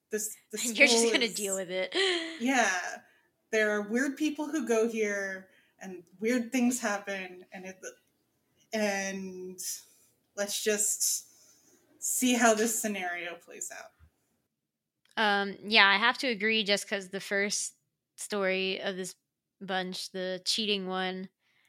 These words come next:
Speaker 2: like, I feel like it was an attempt at adding levity, you know, you know, like, it, it was definitely tonally different, like, we're going in a different direction, trying something new here, and I was like, "Don't. No.
Speaker 1: Yeah.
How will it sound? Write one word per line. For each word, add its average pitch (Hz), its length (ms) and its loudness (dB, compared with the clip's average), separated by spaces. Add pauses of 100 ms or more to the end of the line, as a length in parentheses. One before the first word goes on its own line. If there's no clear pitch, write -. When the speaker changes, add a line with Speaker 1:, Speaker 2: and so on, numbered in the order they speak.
(140)
Speaker 2:
like, 196 100 -4
I 180 80 -4
feel 214 180 2
like 202 140 4
it - 40 -8
was 190 140 -2
an 190 100 -4
attempt 208 640 0 (460)
at 214 120 -6
adding 190 680 2 (1080)
levity, 196 760 0
you 196 80 -4
know, 196 100 -2
you 226 220 0
know, 208 160 4
like, 196 220 2
it, 208 200 -2
it 226 260 6
was 254 200 8
definitely 247 380 8
tonally 214 520 0
different, 196 460 0
like, 202 140 0
we're 196 100 -2
going 202 320 2
in 196 60 -2
a 196 60 2
different 196 300 -6
direction, 190 480 -2
trying 196 260 2
something 190 300 -6
new 196 160 -2
here, 185 240 -2
and 180 100 -4
I 180 120 -2
was 180 100 -4
like, 180 160 -6
"Don't. - 280 -6 (960)
No. - 240 -4
Speaker 1:
Yeah. 233 60 -8